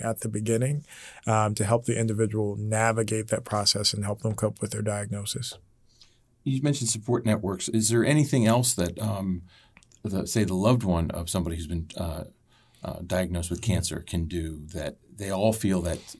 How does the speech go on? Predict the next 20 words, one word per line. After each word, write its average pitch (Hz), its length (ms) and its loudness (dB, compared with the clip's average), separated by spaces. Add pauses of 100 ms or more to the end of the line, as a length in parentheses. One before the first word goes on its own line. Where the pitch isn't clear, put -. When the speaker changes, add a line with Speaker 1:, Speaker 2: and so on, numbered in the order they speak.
Speaker 2:
sense - 240 2
of 113 80 2
Speaker 1:
Mm-hmm. 127 40 2
Speaker 2:
helplessness 104 580 0
that, 120 180 0
Speaker 1:
Mm-hmm. 139 120 0
Speaker 2:
you - 80 -10
know, 78 120 -8
that, 80 220 -12 (440)
that 80 140 -8
a 78 80 -8
family 90 400 -2
member 82 320 -2
or 80 240 -6
friend 87 460 -2
is - 160 -8
going 90 240 -4
through 85 140 -6
something 82 420 -4
that, 78 180 -10